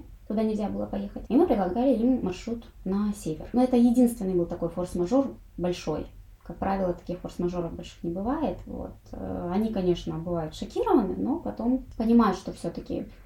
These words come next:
что-то произошло, что это не просто так, не мы отменяем тур, да, не с нашей стороны что-то случилось.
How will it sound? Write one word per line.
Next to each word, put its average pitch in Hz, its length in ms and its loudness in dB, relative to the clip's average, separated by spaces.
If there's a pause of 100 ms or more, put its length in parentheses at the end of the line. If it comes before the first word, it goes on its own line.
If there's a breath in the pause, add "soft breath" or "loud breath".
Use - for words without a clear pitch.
(120)
что-то - 240 -6
произошло, 208 440 0
что 285 140 -2
это 185 120 0
не 180 100 4
просто 247 320 4
так, 185 240 -4
не 202 180 2
мы 202 160 6
отменяем 220 480 -2
тур, 202 260 -8
да, 180 280 -2
не 185 840 -2
с 196 80 -8
нашей 175 260 -2
стороны 247 280 -2
что-то - 240 -12
случилось. 226 400 -10